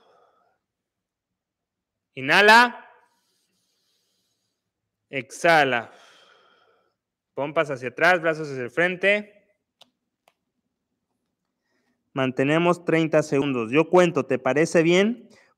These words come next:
Por favor, concéntrate en respirar de manera adecuada. Relaja espalda, relaja las pompas, libera la tensión.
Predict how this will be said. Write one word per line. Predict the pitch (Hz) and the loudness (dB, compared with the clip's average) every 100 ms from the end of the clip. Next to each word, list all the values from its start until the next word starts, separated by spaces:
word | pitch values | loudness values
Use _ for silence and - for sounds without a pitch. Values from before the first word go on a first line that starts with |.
| - | 0
Por | 196 196 | 0 4
favor, | 202 208 202 | 4 6 4
concéntrate | 202 180 190 190 202 196 | 2 0 -2 0 0 0
en | 160 | -4
respirar | 143 - 139 143 | -4 -6 -2 0
de | 165 | 0
manera | 156 135 147 165 | -2 -2 0 0
adecuada. | 143 - 170 185 190 | 0 4 6 8 6
Relaja | 165 139 143 165 170 | 4 2 2 2 -2
espalda, | 135 - 180 180 180 190 190 - | -4 2 4 6 4 2 -2 -6
relaja | 139 143 151 165 | 0 0 0 0
las | 135 - | -2 -6
pompas, | - 175 190 180 180 180 175 - _ _ _ _ _ _ | -2 2 2 2 2 2 2 -6 _ _ _ _ _ _
libera | 151 147 156 175 | -4 2 4 4
la | 160 135 | 2 0
tensión. | 131 123 - 170 196 202 196 | -2 -6 -2 4 4 4 0